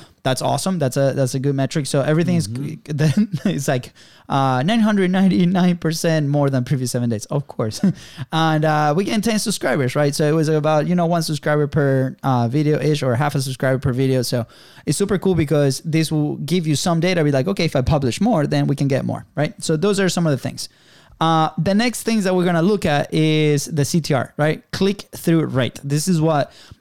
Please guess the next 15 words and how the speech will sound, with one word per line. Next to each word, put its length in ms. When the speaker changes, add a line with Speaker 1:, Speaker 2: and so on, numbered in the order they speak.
Speaker 1:
um, 320
a 100
lot 200
of 60
YouTubers 400
talk 220
about 300
when 100
they 220
publish 420
their, 480
their, 340
um, 580
their 100
thumbnails, 720